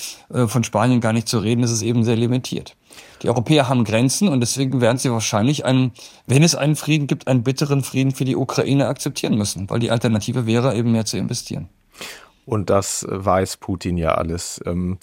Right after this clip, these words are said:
Speaker 2: man bekommt ein bisschen
Speaker 1: Genau.
Speaker 2: den Eindruck, ähm, der kann im Prinzip, wenn er denn will, auf Zeit spielen. Er weiß, dass Donald Trump womöglich irgendwann die Geduld verliert, äh, mit der Ukraine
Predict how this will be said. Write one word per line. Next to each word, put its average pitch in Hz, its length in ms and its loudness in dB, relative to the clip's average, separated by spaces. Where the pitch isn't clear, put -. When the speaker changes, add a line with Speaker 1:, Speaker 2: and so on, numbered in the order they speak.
Speaker 2:
man 101 160 0
bekommt 110 380 -2
ein - 20 -2
bisschen 110 260 4
Speaker 1:
Genau. 104 120 4
Speaker 2:
den 92 60 0
Eindruck, 107 580 2
ähm, 95 640 0
der 95 300 -2
kann 120 400 2
im 107 160 2
Prinzip, 104 600 -2
wenn 98 200 2
er 101 140 2
denn 92 560 -2
will, 92 320 0
auf 82 220 0
Zeit 92 320 0
spielen. 110 420 -2
Er 85 140 -2
weiß, 87 300 0
dass 90 280 -4
Donald 90 320 -2
Trump 98 340 -4
womöglich 92 420 -6
irgendwann 92 340 -4
die 87 100 -4
Geduld 90 380 -4
verliert, 95 500 0
äh, 92 120 0
mit 98 180 -2
der 104 160 2
Ukraine 113 680 2